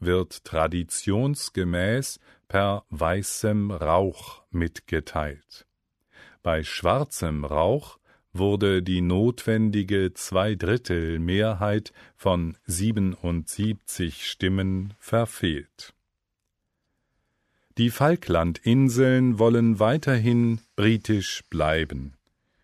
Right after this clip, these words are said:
Die Bewohner der vor Argentinien liegenden Inselgruppe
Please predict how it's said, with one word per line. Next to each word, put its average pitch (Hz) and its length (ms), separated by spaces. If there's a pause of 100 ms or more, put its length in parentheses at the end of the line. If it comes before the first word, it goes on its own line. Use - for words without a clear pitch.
(200)
Die 92 120
Bewohner 101 680
der 92 440
vor 101 600
Argentinien 92 1200
liegenden 92 880
Inselgruppe 92 1120